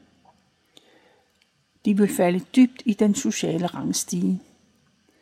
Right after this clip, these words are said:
Eller også bliver de tvunget til at gifte sig med en anden mand. Måske bliver de en mands nummer, kone nummer to eller tre eller fem. Hvis de derimod følger Jakob til hans land, vil fremtiden måske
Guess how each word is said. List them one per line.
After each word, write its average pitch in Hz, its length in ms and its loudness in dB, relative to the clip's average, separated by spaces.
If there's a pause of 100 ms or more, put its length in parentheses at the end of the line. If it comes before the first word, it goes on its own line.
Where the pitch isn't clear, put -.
(360)
Eller 156 200 -4
også 196 260 2
bliver 208 140 4
de 208 120 0
tvunget 196 500 2
til 208 100 -2
at - 60 -12
gifte 196 280 -4
sig 196 260 0
med 185 80 0
en 170 140 -2
anden 208 320 6
mand. 185 240 2 (520)
Måske 147 300 0
bliver 220 200 2
de 208 120 -4
en 190 260 2
mands 180 340 -2
nummer, 180 600 -2
kone 202 340 4
nummer 175 240 2
to 185 320 -2
eller 190 140 -4
tre 180 240 -6
eller 165 160 -4
fem. 160 340 -6 (2000)
Hvis 233 200 4
de 233 100 2
derimod 254 480 6
følger 190 340 0
Jakob 208 460 0
til 190 120 -2
hans 240 380 2
land, 190 260 0 (120)
vil 160 80 -2
fremtiden 226 640 4
måske 247 480 0